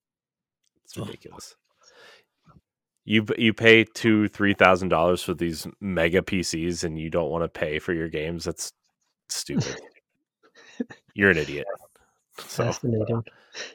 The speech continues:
Speaker 1: Somebody's gonna get
Speaker 2: Yeah.
Speaker 1: mad at me for that, but that's fine.
Speaker 2: Yeah, but that's my thoughts. I,
Speaker 1: Yeah.
Speaker 2: that's
Speaker 1: And that doesn't just go for Nintendo either, right? That goes for any console,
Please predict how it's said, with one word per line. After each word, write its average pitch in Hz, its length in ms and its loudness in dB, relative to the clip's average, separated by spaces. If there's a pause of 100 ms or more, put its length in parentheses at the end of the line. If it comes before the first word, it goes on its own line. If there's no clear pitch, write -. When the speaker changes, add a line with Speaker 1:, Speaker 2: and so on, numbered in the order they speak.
(2500)
Speaker 1:
Somebody's 78 460 -2
gonna - 160 -4
get 120 120 2
Speaker 2:
Yeah. 113 60 -2
Speaker 1:
mad 73 180 -6
at 62 60 -8
me 69 80 -8
for - 160 -10
that, - 200 -6
but 80 100 -14
that's 80 140 -12
fine. 87 240 -10 (920)
Speaker 2:
Yeah, 107 100 -8 (100)
but 117 120 -2
that's 165 200 6
my 135 200 10
thoughts. - 480 -2
I, 101 180 -4 (880)
Speaker 1:
Yeah. - 200 -14
Speaker 2:
that's - 340 -16 (1300)
Speaker 1:
And 147 100 4
that 202 80 10
doesn't 190 240 2
just 120 180 2
go 120 120 12
for 110 140 0
Nintendo 90 480 2
either, 78 200 0
right? 78 220 -2
That 110 180 4
goes 156 200 6
for 90 140 4
any 82 200 -4
console, 71 540 -10